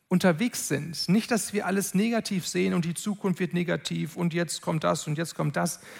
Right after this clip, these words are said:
sondern lass uns doch eine geistliche Vorfreude haben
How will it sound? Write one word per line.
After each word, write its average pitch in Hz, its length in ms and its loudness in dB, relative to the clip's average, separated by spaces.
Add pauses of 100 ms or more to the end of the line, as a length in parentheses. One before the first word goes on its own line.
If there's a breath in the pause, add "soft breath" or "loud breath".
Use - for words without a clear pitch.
sondern 160 220 4
lass 196 180 4
uns 147 220 -2
doch 170 240 0
eine 151 200 4
geistliche 214 840 0
Vorfreude 139 920 -2
haben 165 520 -2